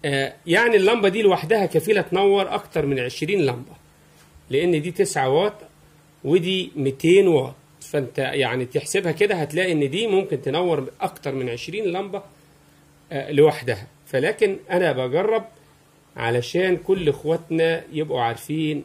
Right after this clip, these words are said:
إن إحنا بنجرب على اللمبة دي، لأن اللمبة دي أكبر لمبة بتستهلك في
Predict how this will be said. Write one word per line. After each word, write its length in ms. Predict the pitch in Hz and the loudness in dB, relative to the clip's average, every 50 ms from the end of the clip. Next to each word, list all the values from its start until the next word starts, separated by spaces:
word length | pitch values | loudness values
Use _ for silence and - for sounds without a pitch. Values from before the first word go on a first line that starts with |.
| - - | -8 -8
إن 140 | - 127 143 | -6 -6 -6
إحنا 180 | 156 - 147 | -6 -6 -6
بنجرب 400 | 123 120 117 117 147 147 139 120 | -4 -4 -2 -2 -2 -2 -2 -2
على 120 | 117 117 117 | -4 -4 -4
اللمبة 320 | 123 135 143 139 123 120 | -4 -4 -4 -4 -4 -4
دي، 220 | 117 143 170 190 175 | -6 -6 -6 -6 -4
لأن 260 | 143 117 120 120 117 | -4 -4 -4 -2 -4
اللمبة 300 | 113 117 139 151 139 127 | -2 -2 -2 -2 -2 -2
دي 120 | 131 143 | -4 -4
أكبر 480 | - - 190 190 - - 139 139 127 120 | -4 -6 -6 -8 -8 -12 -8 -6 -6 -4
لمبة 440 | 123 139 156 160 151 143 156 156 151 | -4 -4 -2 -4 -4 -4 -4 -4 -6
بتستهلك 640 | 135 139 - - - - - 151 139 139 139 139 - - _ _ _ _ _ _ _ _ _ _ _ | -6 -8 -10 -10 -8 -6 -6 -6 -4 -4 -4 -6 -6 -10 _ _ _ _ _ _ _ _ _ _ _
في 420 | - - - 143 143 143 139 - | -12 -4 0 2 2 2 2 0